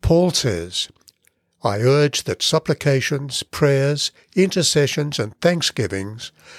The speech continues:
be made for everyone, for kings, and all who are in high positions, so that we may lead a quiet and peaceable life in all godliness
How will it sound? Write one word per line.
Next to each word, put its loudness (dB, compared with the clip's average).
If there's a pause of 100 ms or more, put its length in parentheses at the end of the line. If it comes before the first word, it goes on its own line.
(220)
be 0
made 2
for -2
everyone, 0 (560)
for 0
kings, -2 (420)
and 0
all 6
who 2
are 4
in -2
high 0
positions, -6 (800)
so 4
that 0
we 2
may 2
lead 0
a 0
quiet -2 (320)
and -2
peaceable 2
life -6 (480)
in -4
all 2
godliness 0